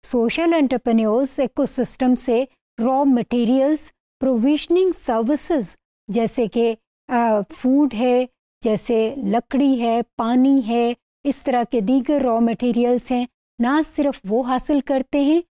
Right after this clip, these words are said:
बल्कि जो रेगुलेटरी सर्विस हैं कि हम क्लाइमेट में, जो हमारे एनवायरनमेंट में रिसोर्सेज हैं, उन्हें किस हद तक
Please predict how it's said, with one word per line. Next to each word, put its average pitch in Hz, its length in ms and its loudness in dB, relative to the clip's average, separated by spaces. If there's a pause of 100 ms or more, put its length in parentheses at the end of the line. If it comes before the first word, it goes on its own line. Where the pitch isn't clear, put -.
(260)
बल्कि 339 320 0
जो 330 160 0
रेगुलेटरी 277 880 0
सर्विस 226 580 -2
हैं 202 180 -6 (400)
कि 302 120 0
हम 277 380 0 (400)
क्लाइमेट 269 540 2 (100)
में, 226 320 0
जो 240 140 -2
हमारे 226 360 0
एनवायरनमेंट 262 680 0 (100)
में 220 240 -2 (220)
रिसोर्सेज 277 720 -2
हैं, 226 260 -2 (320)
उन्हें 294 180 2 (160)
किस - 340 -4
हद 233 140 -2 (140)
तक 233 200 -2